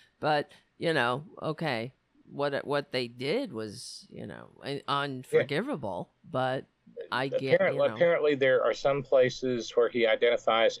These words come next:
Speaker 2: as he,
Speaker 1: Right,
Speaker 2: they.
Speaker 1: that's the other thing.
Speaker 2: There's some places where he identifies as he,
Speaker 1: He could
Speaker 2: him.
Speaker 1: just be sick, like, mentally fucked up, you know? I mean, it happens, so it doesn't
Speaker 2: And, and, and part of the hand-wringing and the pearl-clutching going on is,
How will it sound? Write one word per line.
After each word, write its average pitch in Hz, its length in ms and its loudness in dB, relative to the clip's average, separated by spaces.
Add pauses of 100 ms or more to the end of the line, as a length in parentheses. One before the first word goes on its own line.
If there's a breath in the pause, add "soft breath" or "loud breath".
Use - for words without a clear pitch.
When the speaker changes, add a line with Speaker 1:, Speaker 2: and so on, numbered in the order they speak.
(100)
Speaker 2:
as 95 120 0
he, 123 380 2
Speaker 1:
Right, 117 120 4
Speaker 2:
they. 110 240 8
Speaker 1:
that's - 300 2
the 135 160 -2
other 107 180 -4
thing. - 180 -12
Speaker 2:
There's 113 260 6
some 113 200 -4
places 120 560 -2
where 113 180 0
he 113 160 -2
identifies 107 720 0
as 98 160 -4
he, 110 280 -2
Speaker 1:
He 101 60 -2
could 311 200 -2
Speaker 2:
him. 127 360 6
Speaker 1:
just - 120 2
be 277 60 -2
sick, - 640 -8
like, 185 220 -2
mentally 254 540 -2
fucked 254 420 -4
up, - 300 0
you 160 120 -4
know? 180 280 2
I 196 120 2
mean, 196 280 -2
it 202 100 -2
happens, 185 600 -6
so 143 380 -4
it 156 60 -12
doesn't 170 200 2
Speaker 2:
And, 139 300 4
and, 135 240 2
and 135 200 0
part 165 240 4
of 180 60 4
the 160 80 6
hand-wringing 135 600 0
and 110 80 -2
the 107 40 -2
pearl-clutching 127 720 2
going 113 320 2
on 113 320 2
is, 113 260 0